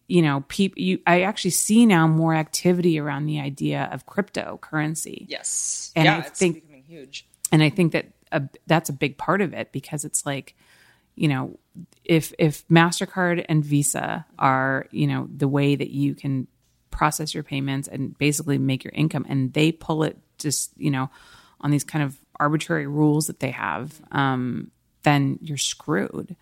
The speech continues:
Speaker 1: So, like, we need some kind of currency that's not connected, you know, to these two companies that, like, hold so much power over us.
Speaker 2: Yeah. Yeah, it's incredibly frustrating. It's just, like, every, everything about the financial industry is very stigmatizing toward
Speaker 1: Oh my God.
Speaker 2: adult workers, sex
Speaker 1: Mm-hmm.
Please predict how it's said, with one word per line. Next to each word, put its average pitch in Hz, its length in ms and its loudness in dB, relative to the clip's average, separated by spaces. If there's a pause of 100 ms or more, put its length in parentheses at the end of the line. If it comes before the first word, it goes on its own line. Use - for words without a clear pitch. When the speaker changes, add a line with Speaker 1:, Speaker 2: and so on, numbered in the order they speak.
(400)
Speaker 1:
So, 160 180 2
like, 147 200 0
we 156 140 6
need 160 380 4
some 165 160 -4
kind 147 180 -2
of 139 80 -4
currency 156 400 0
that's - 200 -6
not 147 260 -6
connected, 143 580 -8 (160)
you 147 100 -4
know, 131 320 -8
to - 160 -4
these 151 240 -4
two - 140 -10
companies 208 460 -6
that, 156 100 -16
like, 151 180 -14
hold 160 240 -12
so - 100 -8
much 170 160 -10
power - 400 -6
over - 200 -14 (100)
us. - 320 -6
Speaker 2:
Yeah. 151 280 -12 (440)
Yeah, 160 120 -8
it's 160 120 -12
incredibly 170 400 -6
frustrating. 147 600 -6
It's 185 160 -2
just, 240 120 -4
like, 254 200 0
every, 180 400 2 (120)
everything 185 880 -2
about 143 400 2
the 135 140 0
financial 127 480 -2
industry 135 460 -6
is 139 180 -10
very 127 560 -8
stigmatizing - 920 -8
toward 170 320 -4
Speaker 1:
Oh - 20 -12
my 151 60 -14
God. 170 480 -16
Speaker 2:
adult 160 440 -2
workers, 151 460 -8
sex - 220 -2
Speaker 1:
Mm-hmm. 165 40 -8